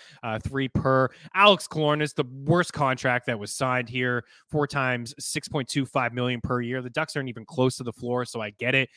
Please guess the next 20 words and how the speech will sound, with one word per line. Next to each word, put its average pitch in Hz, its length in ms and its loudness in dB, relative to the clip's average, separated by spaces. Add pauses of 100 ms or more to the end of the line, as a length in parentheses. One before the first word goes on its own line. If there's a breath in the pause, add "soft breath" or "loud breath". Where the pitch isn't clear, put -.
(260 soft breath)
You 127 80 -8
know, 123 80 -4
they 120 80 -2
got 123 200 0
R 123 180 4
F 117 140 0
As 123 240 0
and 113 80 -10
Zegras 123 540 -2
and, 113 120 -6
and 107 220 -6
Terry 123 360 0
to 113 100 -8
sign 120 300 -2
as 107 140 -8
well, 117 260 4
but 117 260 -2
Killorn 143 420 2
is 127 160 -6
just, 139 240 -2